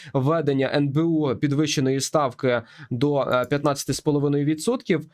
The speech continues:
Також ми знаємо, що шостого березня відбулися зміни в дизайні монетарної політики Нацбанку.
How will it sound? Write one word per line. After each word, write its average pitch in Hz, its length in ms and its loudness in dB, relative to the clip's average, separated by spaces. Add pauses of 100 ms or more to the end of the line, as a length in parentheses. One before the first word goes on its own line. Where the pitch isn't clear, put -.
(240)
Також 185 380 0
ми 147 100 2
знаємо, 127 460 0
що 127 280 -2
шостого 156 460 0
березня 127 500 0
відбулися 139 540 0
зміни 139 340 0
в 123 60 -4
дизайні 139 540 0
монетарної 139 840 0
політики 156 500 0
Нацбанку. 156 680 -2